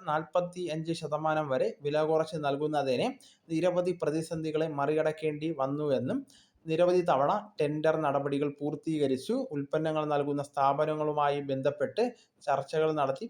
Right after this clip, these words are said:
പരമാവധി വില കുറയ്ക്കുവാനായി ഗവൺമെന്റ് സമ്മർദ്ദം ചെലുത്തിക്കൊണ്ടാണ് ഇത്തരത്തിൽ വില കുറച്ച്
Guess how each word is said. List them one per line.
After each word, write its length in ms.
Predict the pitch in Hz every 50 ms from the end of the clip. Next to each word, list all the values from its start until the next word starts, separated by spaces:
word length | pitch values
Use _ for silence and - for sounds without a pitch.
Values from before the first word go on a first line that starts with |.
| - -
പരമാവധി 560 | 151 139 143 143 151 160 160 160 156 156 160
വില 240 | 143 143 143 147 151
കുറയ്ക്കുവാനായി 760 | 147 147 143 143 139 - - 147 147 143 143 131 127 175 - 135
ഗവൺമെന്റ് 540 | 135 139 135 139 143 147 151 151 147 147 151 143
സമ്മർദ്ദം 540 | - 147 139 139 147 151 147 147 156 160 156 151
ചെലുത്തിക്കൊണ്ടാണ് 840 | 151 147 147 135 135 - 165 160 156 139 131 123 120 113 120 180 254 247 - - - - _ _ -
ഇത്തരത്തിൽ 440 | 156 151 - 170 160 160 165 175 180 165 147
വില 240 | 143 147 156 160
കുറച്ച് 460 | 156 147 139 139 135 131 - - -